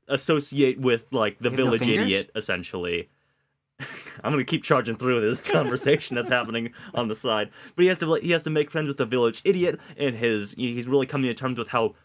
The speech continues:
Speaker 1: people view him since he doesn't have his best friend anymore, and his sister is leaving, and there's also an, uh, there's a civil war going across the way over there, and it really throws into, um, perspective how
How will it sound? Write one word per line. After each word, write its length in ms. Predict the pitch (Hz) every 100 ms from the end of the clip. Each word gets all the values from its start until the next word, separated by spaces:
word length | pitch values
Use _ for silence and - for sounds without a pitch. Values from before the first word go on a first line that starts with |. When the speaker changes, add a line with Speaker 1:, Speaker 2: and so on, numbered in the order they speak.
| _ _
Speaker 1:
people 300 | 160 147 120
view 300 | 80 95 127
him 280 | 135 147 156
since 200 | 147 123
he 60 | 120
doesn't 240 | 117 107
have 300 | 101 107 107
his 280 | 107 107 104
best 280 | 98 110 -
friend 420 | - 101 135 147
anymore, 640 | 147 147 143 139 147 143 - -
and 180 | - 120
his 180 | 101 90
sister 500 | - 175 - 165 156
is 160 | 151 135
leaving, 560 | 139 147 143 143 143 - -
and 240 | 98 92 90
there's 140 | 101
also 260 | 113 123 113
an, 80 | 104
uh, 140 | 120
there's 180 | 135 120
a 60 | 98
civil 320 | - 156 131
war 320 | 127 139 143
going 280 | 135 131 127
across 440 | 123 - 127 127
the 100 | -
way 300 | 110 117 127
over 280 | 127 120 120
there, 380 | 113 117 117 113 - - _ -
and 380 | 131 123 113 110 _ _ _ _ _ _ _ -
it 120 | 147
really 240 | 165 202 190
throws 420 | - 156 165 165
into, 720 | 151 - 139 127 120 110 - 123
um, 280 | 110 101 98
perspective 800 | 120 101 - 147 151 123 104 92 _ _ _ _ -
how 720 | - 139 139 135 131 117